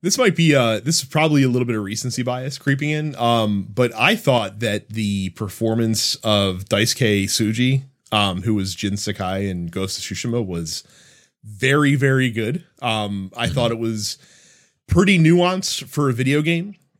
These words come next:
Speaker 1: Um, like, like, a lot of characters, especially in video games, feel the need to go over the top. And I think that he actually played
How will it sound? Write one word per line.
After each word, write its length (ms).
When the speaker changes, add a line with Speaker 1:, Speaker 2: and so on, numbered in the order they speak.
Speaker 1:
Um, 680
like, 240
like, 360
a 60
lot 160
of 80
characters, 480
especially 360
in 60
video 200
games, 280
feel 180
the 100
need 160
to 80
go 120
over 220
the 80
top. 260
And 160
I 100
think 300
that 160
he 320
actually 460
played 640